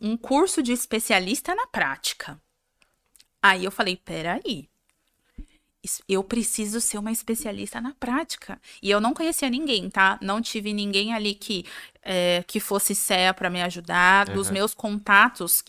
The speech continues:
Speaker 1: inclusive até hoje, é, desconheço aí algum que tenha passado no cea até o momento, dos mais próximos. Então, assim, eu não tinha uma amizade, um parente, um, não tinha pra quem perguntar. Falei, "É aqui,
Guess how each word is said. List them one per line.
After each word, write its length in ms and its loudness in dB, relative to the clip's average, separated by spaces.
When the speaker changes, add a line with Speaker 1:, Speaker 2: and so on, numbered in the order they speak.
Speaker 1:
inclusive 480 -4
até 260 0
hoje, 460 0
é, 420 -4
desconheço 840 0
aí 160 4
algum 360 0
que 80 -8
tenha 200 -4
passado 400 -2
no 100 -2
cea 340 2
até 180 -2
o 80 0
momento, 480 -2
dos 180 -4
mais 220 -2
próximos. 800 -2
Então, 320 -4
assim, 280 -4
eu 80 -6
não 140 -6
tinha 440 0
uma 180 4
amizade, 680 4
um 100 -6
parente, 720 -2
um, 340 -8
não 360 -4
tinha 240 -4
pra 140 -4
quem 180 -6
perguntar. 560 -2
Falei, 240 -4
"É 60 0
aqui, 360 -2